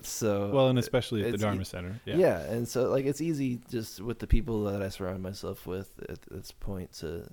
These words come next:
Speaker 1: to keep things responsible.
Speaker 2: Okay.
Speaker 1: Like, I don't know.
Speaker 2: Yeah. And that's where, yeah, with the Dharma Center, for sure, most people don't either 'cause they battled with addiction in the past or they just don't by choice.
Speaker 1: Right.
Speaker 2: Like, we did a tubing trip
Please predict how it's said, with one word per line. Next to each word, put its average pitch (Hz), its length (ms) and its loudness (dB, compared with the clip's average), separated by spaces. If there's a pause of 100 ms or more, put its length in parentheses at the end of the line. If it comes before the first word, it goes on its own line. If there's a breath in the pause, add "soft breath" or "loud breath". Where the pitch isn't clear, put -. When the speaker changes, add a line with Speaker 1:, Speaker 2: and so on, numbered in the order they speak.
(140)
Speaker 1:
to - 60 -12
keep - 280 -10
things 82 420 -10
responsible. - 840 -10
Speaker 2:
Okay. 95 180 -4
Speaker 1:
Like, - 120 -8 (140)
I 78 60 -10
don't 80 120 -10
know. 92 180 -10 (320)
Speaker 2:
Yeah. - 160 -6 (160)
And 110 100 0
that's 113 220 -2
where, 95 260 -2 (380)
yeah, 104 180 0
with 101 140 -6
the 117 80 -6
Dharma 113 240 2
Center, 95 400 -4 (100)
for - 160 -10
sure, - 180 -8
most 92 280 -6
people 90 500 -8
don't 90 360 -6
either 90 220 -8
'cause 92 200 -8
they 98 240 -10 (300 soft breath)
battled 92 220 -2
with 87 120 -8
addiction 95 320 -6
in 90 80 -4
the - 20 -12 (100)
past 98 240 -6 (100)
or 139 80 4
they 107 100 2
just 92 240 -8
don't 95 240 -4
by - 140 -8
choice. - 440 -10
Speaker 1:
Right. 98 300 0 (240)
Speaker 2:
Like, 98 120 -4
we 107 120 4
did 101 140 4
a 92 60 0
tubing 104 420 0
trip - 340 -4